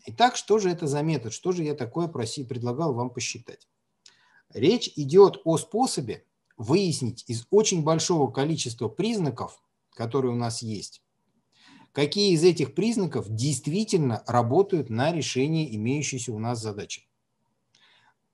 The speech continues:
Например, на задаче, на задачу развлечения текстов по трем классам, которая вам здесь описывалась. Цель. Зачем это делается? Я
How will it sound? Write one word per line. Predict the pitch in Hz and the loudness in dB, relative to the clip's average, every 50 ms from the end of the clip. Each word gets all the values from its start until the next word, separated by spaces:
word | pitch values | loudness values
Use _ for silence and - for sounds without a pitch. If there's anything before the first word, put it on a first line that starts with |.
| _ _ - | _ _ -4
Например, | 117 127 120 - 131 135 165 220 240 226 | -4 -2 2 2 4 4 4 4 4 2
на | 165 143 160 185 | 2 2 2 2
задаче, | 165 147 120 110 135 180 185 - 175 135 | 2 2 0 0 0 0 0 -2 -4 -6
на | 131 135 143 147 143 143 139 131 123 | -4 -4 -2 -2 -2 -2 -2 -2 -2
задачу | 113 123 117 143 202 196 - - - - | -2 -2 0 0 0 0 -2 -4 -6 -4
развлечения | - 123 131 117 113 117 120 120 117 - 160 185 202 185 175 160 135 | -2 0 0 0 -2 -4 -6 -6 -4 0 0 0 2 2 0 -2 -2
текстов | 113 - 156 170 185 185 - - 170 - - | -4 -2 -2 -2 -2 -2 -6 -8 -8 -8 -6
по | - - 113 | -4 -4 -2
трем | 117 - 131 151 156 139 - | 0 0 0 0 0 -2 0
классам, | - 131 131 120 117 - - - - 92 85 - _ _ _ _ _ _ _ | 2 4 4 4 4 2 -4 -10 -10 -12 -12 -14 _ _ _ _ _ _ _
которая | - 92 - - 127 143 165 156 113 | -14 -10 -4 -2 -2 0 0 0 -2
вам | 104 107 117 120 | -2 -4 -4 -6
здесь | 101 87 90 98 - - | -6 -8 -10 -12 -10 -8
описывалась. | 110 - - 92 - - - - _ _ - - - _ _ _ _ _ _ _ _ _ _ _ _ _ _ _ _ _ _ _ _ _ - - - - - - - - _ _ _ - | -10 -10 -10 -12 -14 -14 -16 -18 _ _ -20 -20 -20 _ _ _ _ _ _ _ _ _ _ _ _ _ _ _ _ _ _ _ _ _ -20 -20 -20 -20 -20 -20 -20 -20 _ _ _ -4
Цель. | - - 170 156 117 113 - _ _ _ _ _ _ _ _ _ _ | 2 4 6 6 4 2 -4 _ _ _ _ _ _ _ _ _ _
Зачем | - 104 120 120 113 180 196 185 | -8 -6 -4 -2 0 0 0 0
это | - - 143 | 0 -2 -2
делается? | 120 117 107 87 78 - - - - _ _ _ _ _ _ _ _ _ _ _ _ _ _ _ _ _ _ _ _ _ _ _ _ _ _ _ _ _ | -2 -2 -2 -4 -6 -14 -18 -20 -20 _ _ _ _ _ _ _ _ _ _ _ _ _ _ _ _ _ _ _ _ _ _ _ _ _ _ _ _ _
Я | - 104 101 117 156 190 214 220 214 202 170 | -14 -8 -4 0 4 8 8 10 8 8 4